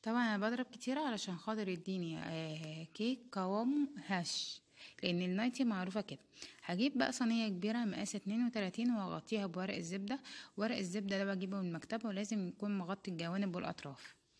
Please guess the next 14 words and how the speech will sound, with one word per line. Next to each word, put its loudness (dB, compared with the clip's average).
وانا 2
عايزه 2
صينيه 0
كبيره -2
علشان -2
خاطر -4
انا 0
محتاجه، -2
آه، 0
السمك -2
بتاع 0
الكيكه -4
يبقى 0
رفيع، -6